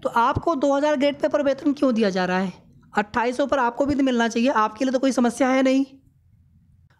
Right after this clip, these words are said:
अब इसको लेकर के हम सभी को कैसे प्रयास करना है, क्योंकि ये जो भी चीज़ें यहाँ पर, जो भी ये कोर्ट वाला मैटर है उसमें सभी के लिए आदेश होना चाहिए। महिला स्वास्थ्य कार्यकर्ता यानी जितने भी आप लोग नवचयनित हैं बानवे बारह भर्ती में, तो आप लोगों को अट्ठाईस सौ ग्रेड पेपर वेतन मिल सकता है, मिलना चाहिए।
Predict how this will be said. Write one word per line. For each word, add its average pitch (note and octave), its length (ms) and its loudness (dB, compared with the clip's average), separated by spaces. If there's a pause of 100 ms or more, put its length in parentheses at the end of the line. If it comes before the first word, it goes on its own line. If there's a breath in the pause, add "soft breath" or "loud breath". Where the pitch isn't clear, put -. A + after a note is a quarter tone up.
(160)
अब C4+ 160 0
इसको D4 340 0
लेकर D#4+ 260 0
के E4 100 -2
हम D4+ 140 2
सभी D4 200 -2
को E4 120 -4
कैसे C#4+ 300 2
प्रयास C4+ 320 0
करना C4+ 260 0
है, D4 240 2
क्योंकि D4+ 300 -6
ये D4+ 140 2
जो B3+ 340 -2
भी D4 100 2
चीज़ें C#4+ 240 0
यहाँ C4+ 140 4
पर, C#4 120 0
जो C4 160 0
भी C#4 140 2
ये C#4+ 80 0 (240)
कोर्ट B3+ 220 2
वाला C4+ 200 2
मैटर A3+ 340 2
है F#3 220 2 (460 loud breath)
उसमें B3 300 2
सभी C4+ 340 -2
के D4+ 140 -2
लिए D4 120 2
आदेश C4 360 0
होना A#3+ 220 2
चाहिए। A3 280 0
महिला A#3 300 4
स्वास्थ्य B3 340 0
कार्यकर्ता A3 480 -2
यानी A3+ 200 -2
जितने B3 280 -4
भी B3+ 100 -2
आप B3 180 -2
लोग B3 120 0
नवचयनित A#3+ 560 0
हैं A3+ 160 0
बानवे A3 360 0
बारह F#3+ 260 0
भर्ती F#3 260 -4
में, G3+ 140 -2
तो - 100 -8
आप B3+ 300 0
लोगों C4+ 240 2
को D4+ 120 0
अट्ठाईस B3+ 440 -2
सौ C#4+ 80 0
ग्रेड B3+ 200 0
पेपर C4 240 0
वेतन B3 280 0
मिल C#4 160 2
सकता C4+ 300 -2
है, B3+ 120 0
मिलना A#3 300 0
चाहिए। B3+ 340 2